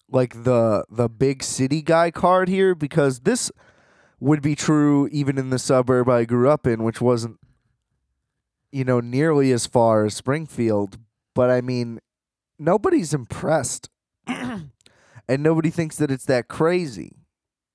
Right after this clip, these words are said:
to buy weed. And I just feel like this dude was really trying to hammer it home, like, "Can you believe it?"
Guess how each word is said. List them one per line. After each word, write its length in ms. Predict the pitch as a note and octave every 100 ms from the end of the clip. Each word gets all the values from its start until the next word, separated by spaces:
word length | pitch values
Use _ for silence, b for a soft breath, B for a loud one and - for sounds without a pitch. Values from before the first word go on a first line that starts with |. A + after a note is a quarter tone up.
| _ _ _
to 120 | -
buy 500 | G#2+ G#2+ G2+ G2+ F#2+ - _ _ _ _ _ _ _
weed. 560 | A2 A2+ F3 D3+ - _ _ _ _ _ _ _ _ _ _ _ _ _ _ _ _ A#2
And 600 | A#2+ A#2 A2+ A2 A2 A#2
I 80 | C3+
just 200 | C3 -
feel 120 | C3
like 160 | B2
this 160 | C#3 C3+
dude 160 | C#3+ A#2+
was 140 | A#2
really 180 | C3+ C#3+
trying 180 | D3+ C3
to 80 |
hammer 280 | C3+ C3 B2+
it 40 | B2
home, 160 | A#2+
like, 160 | G2+ -
"Can 220 | B2 A#2
you 200 | C#3+ B3+
believe 600 | F3 A#2+ G#2 G2 G2+ B2+
it?" 160 | D#3+